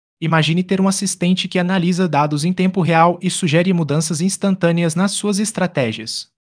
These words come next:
Incrível, não é? Esses agentes aprendem e se adaptam, ajudando a segmentar seu público, personalizar mensagens e prever tendências.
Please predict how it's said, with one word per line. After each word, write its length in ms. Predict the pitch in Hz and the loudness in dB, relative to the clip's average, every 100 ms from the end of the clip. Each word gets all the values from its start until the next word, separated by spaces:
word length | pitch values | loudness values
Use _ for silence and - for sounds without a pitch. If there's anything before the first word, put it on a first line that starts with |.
| - | -4
Incrível, 600 | 208 214 214 143 113 - - | 0 4 4 4 0 -4 0
não 200 | 156 131 | 2 4
é? 200 | 185 - _ _ _ | 2 -2 _ _ _
Esses 220 | 139 165 175 | -6 0 2
agentes 400 | 175 175 180 185 | 2 2 2 0
aprendem 540 | 190 165 180 170 165 | 0 2 2 2 0
e 100 | 170 | -2
se 160 | - 185 | 0 0
adaptam, 560 | 175 165 165 202 202 - - | 4 2 2 0 0 -4 -4
ajudando 400 | 202 226 185 185 | 0 2 2 2
a 40 | |
segmentar 560 | 156 190 196 208 165 156 | 0 0 2 2 2 0
seu 180 | 156 196 | 0 -4
público, 540 | - 165 123 117 - _ - | 0 -2 -2 -8 -12 _ -4
personalizar 640 | 196 196 190 185 160 151 | -2 0 0 2 2 2
mensagens 640 | 160 180 - 160 170 185 - | 2 0 2 2 4 0 0
e 60 | 160 | -6
prever 380 | - 156 143 151 | -2 0 0 2
tendências. 800 | 190 151 123 113 - - - | 0 2 0 -2 -8 -8 -10